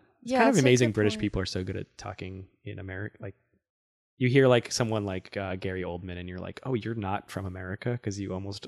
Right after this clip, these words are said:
Speaker 1: always are in, he very, like, I don't know. People like that are
Speaker 2: Like,
Speaker 1: always speaking with American
Speaker 2: yeah.
Speaker 1: accents, or, like, he's, like, I know him mostly from the Dark Knight movies, even though I know he's done a bunch of other <laughs> things.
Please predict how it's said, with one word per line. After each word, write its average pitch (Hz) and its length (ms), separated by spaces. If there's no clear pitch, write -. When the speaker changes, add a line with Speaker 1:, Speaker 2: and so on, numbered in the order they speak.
Speaker 1:
always 107 260
are 95 160
in, 95 260
he 131 240
very, 131 420
like, - 320
I 117 80
don't 95 80
know. 95 80
People 135 180
like 131 120
that 120 200
are 110 40
Speaker 2:
Like, 113 100
Speaker 1:
always 123 180
speaking 127 320
with 110 80
American 104 580
Speaker 2:
yeah. 208 300
Speaker 1:
accents, 107 400
or, 95 80
like, 95 200
he's, 110 260
like, 110 160
I 143 80
know 156 140
him 139 120
mostly 123 300
from 110 160
the 107 60
Dark - 260
Knight 110 200
movies, 101 420
even 107 160
though 101 100
I 98 60
know 98 120
he's 95 160
done 92 180
a 95 60
bunch 95 220
of 117 100
other 147 40
<laughs> - 180
things. - 280